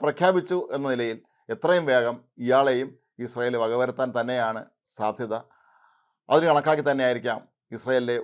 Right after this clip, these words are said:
ഉന്നത സൈനിക ഉദ്യോഗസ്ഥൻ പറഞ്ഞത് ഇയാളുടെ ചിത്രത്തിന് മുകളിൽ ഞങ്ങളൊരു ഇൻറ്റു മാർക്ക് ഇട്ട് വെച്ചിട്ടുണ്ട് എന്ന്.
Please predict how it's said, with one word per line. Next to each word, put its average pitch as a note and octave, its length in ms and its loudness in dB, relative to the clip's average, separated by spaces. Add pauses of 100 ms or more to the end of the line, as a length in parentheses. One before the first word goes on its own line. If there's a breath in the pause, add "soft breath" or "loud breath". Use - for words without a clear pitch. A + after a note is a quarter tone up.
ഉന്നത A#2 200 -4 (200)
സൈനിക A#2+ 280 -4
ഉദ്യോഗസ്ഥൻ A2+ 400 -6
പറഞ്ഞത് G#2+ 380 -6
ഇയാളുടെ A2+ 400 -2
ചിത്രത്തിന് A#2 420 -10 (380)
മുകളിൽ A2+ 340 -2
ഞങ്ങളൊരു A2+ 380 -2
ഇൻറ്റു A#2+ 280 -4
മാർക്ക് A2 280 -4 (120)
ഇട്ട് G2 240 -12
വെച്ചിട്ടുണ്ട് F#2 460 -10 (160)
എന്ന്. E2 160 -18